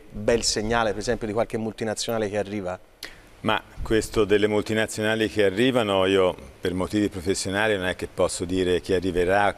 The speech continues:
Speaker 2: chi, o chi partirà, perché purtroppo ce ne sono qualcuno anche che parte. Io direi che, eh, il convegno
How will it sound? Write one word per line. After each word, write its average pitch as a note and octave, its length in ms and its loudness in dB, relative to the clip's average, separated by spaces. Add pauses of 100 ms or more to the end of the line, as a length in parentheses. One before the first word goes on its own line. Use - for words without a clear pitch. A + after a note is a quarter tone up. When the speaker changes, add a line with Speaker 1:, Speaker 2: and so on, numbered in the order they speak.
Speaker 2:
chi, F2+ 400 -2
o E2 100 -2
chi - 180 -6
partirà, F2+ 480 0
perché D#2+ 260 -12
purtroppo G2+ 600 0
ce - 120 -8
ne E2 80 -4
sono F2 520 -6
qualcuno F#2+ 480 -2
anche F2 360 -4
che - 160 -12
parte. D2+ 480 -4 (880)
Io B2+ 140 4
direi A2 380 6
che, G2 380 2
eh, F#2 360 -6
il F#2 80 -6
convegno G#2 840 0